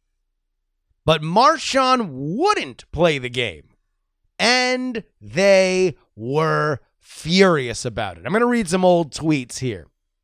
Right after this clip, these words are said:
These come from reporters. Uh, uh, Bart Hubbock says, "Marshawn Lynch might be a great football player, but he's also a disrespectful,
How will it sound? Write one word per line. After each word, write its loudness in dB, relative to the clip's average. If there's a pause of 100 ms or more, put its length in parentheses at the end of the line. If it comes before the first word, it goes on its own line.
(600)
These -6
come -2
from -6
reporters. -10 (320)
Uh, -6
uh, -6
Bart 0 (280)
Hubbock 0
says, -4
"Marshawn 0
Lynch -4
might -2
be -2
a -4
great -4
football 0
player, -2
but -4
he's -4
also 0
a -2
disrespectful, -4